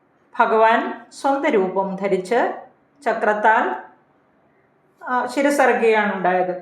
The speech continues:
അപ്പോൾ അങ്ങനെ ആ വ്യത്യസ്ത ഫലങ്ങളാണ് ഒരേ സമയം ലഭിച്ചത്.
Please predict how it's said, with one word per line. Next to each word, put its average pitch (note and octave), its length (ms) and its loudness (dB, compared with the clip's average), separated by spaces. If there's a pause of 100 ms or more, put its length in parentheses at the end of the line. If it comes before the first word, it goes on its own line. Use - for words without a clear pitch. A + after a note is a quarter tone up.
(580)
അപ്പോൾ C#4 240 0 (680)
അങ്ങനെ C#4+ 340 2 (1200)
ആ D4+ 260 2
വ്യത്യസ്ത E4 960 0
ഫലങ്ങളാണ് B3+ 840 2 (140)
ഒരേ B3 380 4
സമയം C4+ 600 0 (240)
ലഭിച്ചത്. G#3 500 0